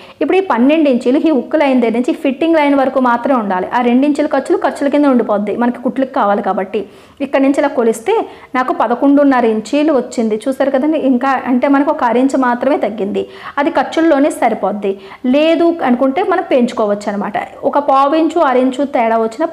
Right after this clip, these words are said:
పర్వాలేదు. సరేనండి, ఇప్పుడు మనకి ఇలా మనం కటింగ్ చేసేద్దాం. ఒక అర ఇంచ్ అయితే కనుక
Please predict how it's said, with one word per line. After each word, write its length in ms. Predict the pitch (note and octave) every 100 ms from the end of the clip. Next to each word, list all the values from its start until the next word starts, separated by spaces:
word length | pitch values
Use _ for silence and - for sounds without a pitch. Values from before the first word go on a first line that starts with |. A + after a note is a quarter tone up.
| C#4+
పర్వాలేదు. 540 | A#3 G#3+ G3 F#3+ F#3+ F#3+ - - -
సరేనండి, 480 | C#4 C4 B3+ C4+ B4 - - _ _ _ - _ _ _ C#4 -
ఇప్పుడు 180 | D4 C#4 C4+
మనకి 260 | A3+ A#3+ A#4+ - - - C4
ఇలా 160 | C4 B3
మనం 140 | B3 -
కటింగ్ 300 | B3+ A#3 B3
చేసేద్దాం. 400 | A3+ G3+ - - - - - -
ఒక 100 | C4+ - C#4
అర 80 | D4
ఇంచ్ 140 | D#4 C#4
అయితే 200 | C4 C4 B3+
కనుక 180 | B3+